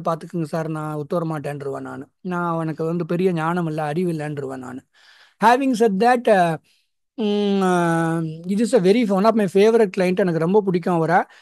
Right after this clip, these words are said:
எனக்கு ரொம்ப ஆசை. He, அதனால அவர்ட்ட, "சார், ஒரு ஃபிஃப்டி லேக் வந்துட்டு நீங்க லம்சமா இன்வெஸ்ட் பண்ணுங்க, ஒன் க்ரோர் இன்வெஸ்ட் பண்ணுங்க," நான் சொல்லணும்னு சொல்லிட்டு,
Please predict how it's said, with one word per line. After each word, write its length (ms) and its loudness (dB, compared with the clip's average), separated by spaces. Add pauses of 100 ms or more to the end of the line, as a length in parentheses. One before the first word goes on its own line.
எனக்கு 240 4
ரொம்ப 380 6
ஆசை. 520 6
He, 120 2
அதனால 500 0
அவர்ட்ட, 180 0
"சார், 180 0
ஒரு 240 0
ஃபிஃப்டி 260 0
லேக் 280 0
வந்துட்டு 300 -2
நீங்க 200 -2
லம்சமா 380 -4
இன்வெஸ்ட் 300 -2
பண்ணுங்க, 340 -6
ஒன் 240 0
க்ரோர் 220 2
இன்வெஸ்ட் 200 0
பண்ணுங்க," 300 -6
நான் 440 -4 (120)
சொல்லணும்னு 420 0
சொல்லிட்டு, 420 -8